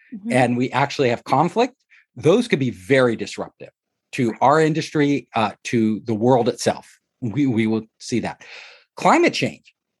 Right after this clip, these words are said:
Speaker 2: You know, we are starting to feel climate change right now.
Speaker 1: <laughs> Yeah.
Speaker 2: And literally cities are being flooded. You know, there's, I live in California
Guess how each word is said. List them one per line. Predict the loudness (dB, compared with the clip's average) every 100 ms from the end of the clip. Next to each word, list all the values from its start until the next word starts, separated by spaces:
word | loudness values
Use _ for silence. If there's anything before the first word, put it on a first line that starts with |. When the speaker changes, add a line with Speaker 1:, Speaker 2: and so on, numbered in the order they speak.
| _
Speaker 2:
You | 0 2
know, | 4
we | 4 4 4
are | 4 2 0
starting | -6 0 2 2 0
to | -4
feel | -4 0 0 0
climate | -2 0 0
change | -4 -6 -6 0
right | 0 2
now. | 2 2 0 -6 -10 -6
Speaker 1:
<laughs> | -6 -4
Yeah. | -6 -6 0
Speaker 2:
And | 2 2 -4 _ _ -6
literally | 2 2 4 4 2 0
cities | -6 0 0 2 -2 -2
are | -4
being | -4 -6
flooded. | -6 0 4 4 4 2 0 -2
You | -2
know, | -4 -4
there's, | 0 0 -2 -4
I | 2 4
live | 4 0
in | -2 -6
California | -6 -6 -2 0 2 2 2